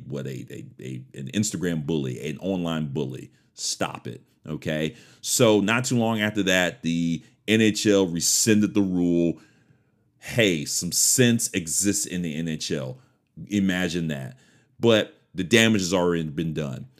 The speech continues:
My question here is, does the N H L have a P R problem? I really want to get to the bottom of that, because they, you,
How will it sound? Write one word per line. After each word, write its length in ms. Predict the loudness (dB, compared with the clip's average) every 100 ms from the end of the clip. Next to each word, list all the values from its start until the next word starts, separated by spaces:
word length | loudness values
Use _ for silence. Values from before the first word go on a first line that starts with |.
| _ _ _ -4
My 160 | -2
question 540 | -2 -2 -2 0 0 2
here 240 | 2 4
is, 420 | 2 0 -2 -6 -14 _ _ _ _ _ _ _ -20 _ -2
does 220 | 2 2
the 160 | 0 0
N 80 |
H 180 | 2 4
L 120 | 4
have 100 | 2
a 40 | -6
P 260 | -6 -4
R 160 | -4 -6
problem? 400 | -8 -10 -10 -6
I 100 | 0
really 300 | 2 4 4
want 140 | 4 4
to 60 |
get 100 | 0
to 80 | -4
the 80 | -8
bottom 460 | -6 -6 -4 -6 -8
of 80 |
that, 280 | -10 -12 -16 _ _ -20 _
because 680 | -2 2 4 6 6 4 -2 _ -20 -4
they, 340 | 2 2 0 _ _ _ _ _ -4
you, 240 | -2